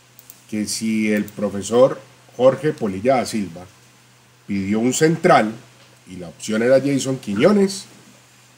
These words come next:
y esta opción se cayó, eh, de último momento, pues tienen que buscarle otra opción.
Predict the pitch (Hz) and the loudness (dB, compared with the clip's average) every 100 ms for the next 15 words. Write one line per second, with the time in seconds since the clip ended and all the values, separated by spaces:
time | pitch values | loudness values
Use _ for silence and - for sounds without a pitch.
0 | _ _ - 107 123 123 - 131 120 120 | _ _ -6 0 2 0 -2 -4 -4 -2
1 | 127 87 - - 107 90 98 98 117 127 | -2 -4 -10 -8 -8 -6 -6 -2 0 0
2 | - _ _ _ _ 110 110 101 92 95 | -4 _ _ _ _ -6 -2 -2 -4 -4
3 | 104 123 120 131 113 98 131 185 - 165 | -2 -2 -2 -4 -2 0 2 2 2 -8
4 | - - - _ _ _ - 92 - 104 | -8 -20 -20 _ _ _ -14 -12 -6 -4
5 | 110 113 98 90 - 95 98 98 107 - | -4 -4 -4 -6 -8 -6 -6 -6 -8 -4
6 | - 214 190 | 4 4 4